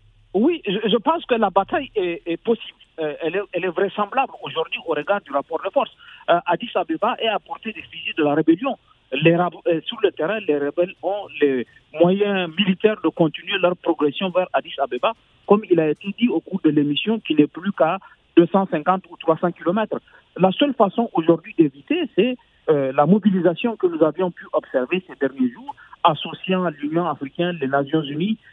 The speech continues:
et d'autres partenaires pour faire pression à la fois sur Addis Abeba et sur des, et sur les rebelles, pour que de part et d'autre qu'il y ait des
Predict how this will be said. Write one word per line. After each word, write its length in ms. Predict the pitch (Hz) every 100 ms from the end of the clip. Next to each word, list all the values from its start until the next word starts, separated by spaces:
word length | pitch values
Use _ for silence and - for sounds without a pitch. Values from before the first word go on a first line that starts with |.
| _
et 100 | 156
d'autres 340 | 151 190 196 190
partenaires 520 | 175 147 151 175 220
pour 180 | - 175
faire 160 | 190
pression 540 | 175 170 156 - 269 285 _ _ _
à 80 | 147
la 140 | 156
fois 180 | - 185
sur 180 | - 175 143
Addis 240 | 143 -
Abeba 380 | 143 131 127 175
et 80 | 139
sur 180 | - 175 -
des, 240 | 135 127
et 120 | - 127
sur 140 | -
les 80 | -
rebelles, 300 | 127 127 202 - - _
pour 140 | 208
que 100 | -
de 160 | 175 185
part 280 | 175 214 190
et 80 | 151
d'autre 240 | 190 202 170
qu'il 80 | 156 180
y 60 |
ait 20 |
des 100 | 170